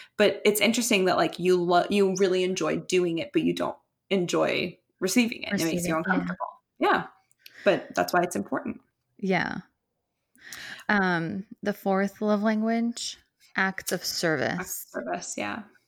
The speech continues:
Speaker 2: I love this.
Speaker 1: Yeah.
Speaker 2: Can, can I talk about this?
Speaker 1: Yeah,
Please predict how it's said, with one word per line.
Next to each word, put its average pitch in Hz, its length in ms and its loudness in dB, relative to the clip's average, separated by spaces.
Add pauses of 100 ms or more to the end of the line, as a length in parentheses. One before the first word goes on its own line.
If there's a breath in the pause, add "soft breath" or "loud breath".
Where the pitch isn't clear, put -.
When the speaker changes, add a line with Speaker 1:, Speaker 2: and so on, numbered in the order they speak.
(540)
Speaker 2:
I 196 60 -8
love 175 240 -4
this. - 540 -8 (280)
Speaker 1:
Yeah. 175 340 2
Speaker 2:
Can, 190 120 -10 (100)
can 185 100 -6
I 180 40 -2
talk 185 220 -8
about 208 280 -6
this? 233 360 -8
Speaker 1:
Yeah, 269 240 4